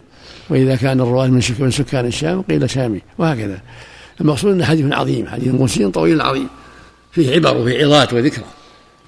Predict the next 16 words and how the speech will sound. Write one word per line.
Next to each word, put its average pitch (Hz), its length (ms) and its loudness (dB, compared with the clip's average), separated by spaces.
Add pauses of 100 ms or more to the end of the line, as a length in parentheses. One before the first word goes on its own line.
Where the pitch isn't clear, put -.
(220)
فينبغي 123 420 4
المؤمن 160 440 2 (220)
أن 135 80 -4
يستفيد 139 380 2
من 131 80 0
هذه 117 400 -4 (520)
الكلمات 131 400 -6
العظيمة 131 540 -2 (300)
من 147 80 -8
رب 127 220 -6
العالمين 123 480 -6 (680)
والتوجيهات 139 760 0
العظيمة 139 680 0
من 135 80 0
رب 151 260 -6
العالمين 151 540 -6